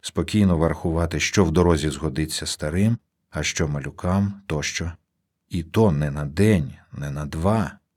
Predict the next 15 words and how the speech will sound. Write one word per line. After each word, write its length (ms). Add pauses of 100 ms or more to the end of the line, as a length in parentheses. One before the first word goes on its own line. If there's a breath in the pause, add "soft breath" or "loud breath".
(460)
а 80
невідомо 520
наскільки. 760 (640)
Покликати 640
на 120
підмогу 460
всі 300
душевні 560
сили 480 (360)
і 100
здогадатись, 840
що 320
саме 400
буде 520
найнеобхіднішим 1400